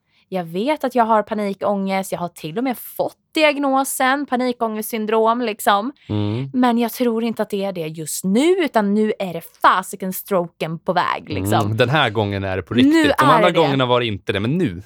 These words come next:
Speaker 2: är det det.
Speaker 1: Ja, och det är typ, det är ju första gången som jag får en sån attack i närheten utav dig.
Speaker 2: Ja.
Speaker 1: Vilket gjorde att jag blev så himla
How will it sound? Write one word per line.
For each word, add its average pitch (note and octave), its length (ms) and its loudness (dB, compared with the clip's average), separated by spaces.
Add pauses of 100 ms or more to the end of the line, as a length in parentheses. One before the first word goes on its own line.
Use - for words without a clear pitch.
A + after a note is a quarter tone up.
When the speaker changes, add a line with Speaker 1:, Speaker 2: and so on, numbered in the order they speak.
(120)
Speaker 2:
är G2 180 -6
det - 60 -10
det. - 160 -18
Speaker 1:
Ja, C4 320 4
och C4 120 4
det C4+ 120 -2
är D4+ 40 -4
typ, D4 200 -4 (120)
det B3 80 0
är B3+ 60 2
ju C#4+ 120 0
första A#3+ 340 -2
gången G3+ 320 -2
som G3+ 220 -6
jag F#3 200 2
får F#3 280 -2
en F#3 220 -4
sån F3+ 280 -4
attack - 460 -8 (100)
i G3 100 -2
närheten G3 960 0
utav F3 760 -4
dig. G#3+ 400 -2 (340)
Speaker 2:
Ja. F2 180 -2
Speaker 1:
Vilket A3+ 300 2
gjorde G3+ 180 0
att F#3 100 -4
jag G#3 140 2
blev A#3 140 0
så A#3 120 -4
himla F3+ 580 0